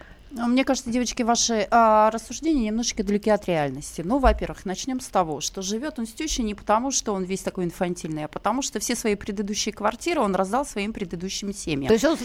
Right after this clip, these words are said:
Speaker 2: такой,
Speaker 1: Их у
Speaker 2: наоборот,
Speaker 1: не-,
Speaker 2: ответственный.
Speaker 1: да, у них, у него их было достаточно, но и семей немало. А, поэтому, а, заработать сейчас уже столько, чтобы купить новое жилье, он не может,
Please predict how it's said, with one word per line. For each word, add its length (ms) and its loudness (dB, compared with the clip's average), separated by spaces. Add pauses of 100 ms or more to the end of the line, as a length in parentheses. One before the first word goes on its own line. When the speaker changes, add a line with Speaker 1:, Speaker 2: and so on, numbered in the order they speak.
Speaker 2:
такой, 180 6
Speaker 1:
Их 100 8
у 20 6
Speaker 2:
наоборот, 260 8
Speaker 1:
не-, 100 4
Speaker 2:
ответственный. 680 2
Speaker 1:
да, 420 4
у 140 -2
них, 320 2
у 160 4
него 240 6
их 80 2
было 220 2
достаточно, 580 2
но 120 4
и 140 6
семей 360 4
немало. 580 4 (420)
А, 380 6
поэтому, 840 4
а, 240 8
заработать 480 2
сейчас 420 0
уже 160 0
столько, 460 2
чтобы 200 -6
купить 300 -4
новое 260 2
жилье, 360 -2
он 120 2
не 100 2
может, 380 4